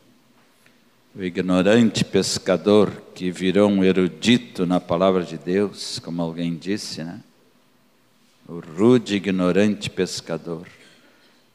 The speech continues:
que virou um erudito na palavra de Deus, que nos escreveu essas maravilhas aqui, que só podem ter sido inspirados pelo Espírito Santo. Vamos ler segunda Pedro um,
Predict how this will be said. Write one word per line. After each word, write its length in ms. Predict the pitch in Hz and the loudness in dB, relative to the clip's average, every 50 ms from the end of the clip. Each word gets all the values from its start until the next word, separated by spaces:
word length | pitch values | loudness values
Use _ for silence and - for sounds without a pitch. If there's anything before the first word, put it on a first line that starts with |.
| _ _ _ | _ _ _
que 160 | _ - 85 | _ -12 -12
virou 380 | 80 78 87 87 82 95 95 92 | -8 -4 -4 0 2 2 2 4
um 100 | 92 92 | 4 2
erudito 800 | 90 85 85 87 82 76 - - 95 104 107 - - - 90 | 2 2 0 -2 -4 -6 -8 -4 -2 -2 -2 -2 -6 -10 -6
na 140 | 82 82 78 | -6 -4 -6
palavra 500 | 78 - 82 78 82 85 85 80 78 82 | -6 -6 -6 -4 -4 -4 -4 -4 -6 -10
de 140 | 76 - 80 | -12 -12 -14
Deus, 420 | 73 - 90 92 98 98 - - | -6 -2 2 2 2 2 0 -2
que 140 | - - 90 | -8 -6 -4
nos 220 | 90 90 85 76 85 | -4 -4 -4 -6 -6
escreveu 640 | 87 - - - - 90 90 78 82 92 101 98 | -6 -6 -6 -4 0 0 0 2 4 4 4 4
essas 380 | 90 - - - 87 80 - - | 2 0 -2 -6 -6 -6 -8 -8
maravilhas 920 | 85 87 95 98 95 95 87 - - - 92 95 98 95 90 87 76 80 | -4 -2 0 0 2 0 0 -2 -4 -6 -4 -2 -2 0 -2 -4 -6 -6
aqui, 440 | 82 76 - - - 95 98 98 101 - _ _ _ _ _ _ _ _ _ _ _ _ _ _ _ | -10 -10 -10 -12 -8 -6 -6 -6 -8 -10 _ _ _ _ _ _ _ _ _ _ _ _ _ _ _
que 80 | - | -10
só 240 | - - - 101 92 | -6 0 2 4 2
podem 440 | 87 - - - 101 101 101 98 90 | 2 2 0 2 4 4 4 4 2
ter 180 | - - 101 92 | 2 2 2 2
sido 320 | - - - 95 87 95 | 2 0 -2 -2 0 0
inspirados 800 | 95 87 - - - - - 87 85 90 87 90 90 - - - | -2 -2 0 -2 -4 0 0 0 2 4 4 4 2 0 -2 -6
pelo 180 | - - 85 82 | -4 -4 -4 -4
Espírito 540 | 80 - - - - 85 80 80 - - | -4 -8 -8 -6 -6 -6 -6 -6 -8 -10
Santo. 320 | - - - - 64 62 64 62 - _ _ _ - - _ _ _ _ _ _ _ _ _ _ _ _ _ _ _ _ _ _ _ _ _ _ _ _ _ _ _ _ _ _ _ _ _ _ | -12 -10 -10 -10 -10 -10 -12 -16 -20 _ _ _ -20 -20 _ _ _ _ _ _ _ _ _ _ _ _ _ _ _ _ _ _ _ _ _ _ _ _ _ _ _ _ _ _ _ _ _ _
Vamos 320 | - 101 110 127 127 117 - | 2 4 4 6 4 2 2
ler 260 | 110 110 110 117 117 | 4 6 6 6 6
segunda 460 | 113 - - 120 104 107 107 101 104 | 4 2 -2 -2 0 2 4 4 4
Pedro 580 | 95 - - 104 101 101 95 95 92 98 95 92 | 2 2 2 4 4 4 4 2 4 4 4 6
um, 280 | 101 107 123 147 - | 4 4 4 2 0